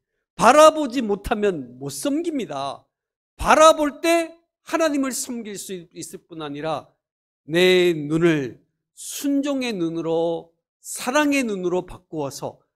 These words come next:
하나님의 뜻에 집중시키는 일들이 하나님을 섬기는 가장 중요한 방법이다라는 것을 바라볼 수 있겠습니다.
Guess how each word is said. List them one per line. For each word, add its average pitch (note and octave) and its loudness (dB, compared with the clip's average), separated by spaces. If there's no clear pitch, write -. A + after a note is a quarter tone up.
하나님의 C4+ -2
뜻에 D4+ -2
집중시키는 G3+ -4
일들이 A#3+ -4
하나님을 G#3 -2
섬기는 D#3+ -2
가장 C#3 -2
중요한 F3 0
방법이다라는 C3 -2
것을 G3 0
바라볼 A#2 -6
수 - -16
있겠습니다. - -14